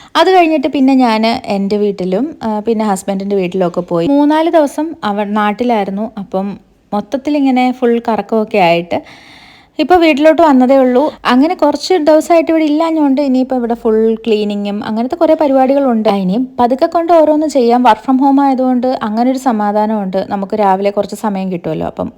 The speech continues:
കുറേശ്ശെ കുറേശ്ശെ ആയിട്ട് ചെയ്യാം. അങ്ങനെ സമാധാനിച്ചിരിക്കുമ്പോഴാണ് എനിക്ക്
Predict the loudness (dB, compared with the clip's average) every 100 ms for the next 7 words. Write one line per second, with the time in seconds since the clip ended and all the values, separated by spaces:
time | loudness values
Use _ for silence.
0 | -4 -2 -2 -2 -2 -2 -2 -4 -4 -4
1 | -4 -4 -4 -8 0 2 2 0 0 2
2 | 2 4 2 0 -2 0 2 2 2 0
3 | -2 -2 -4 0 0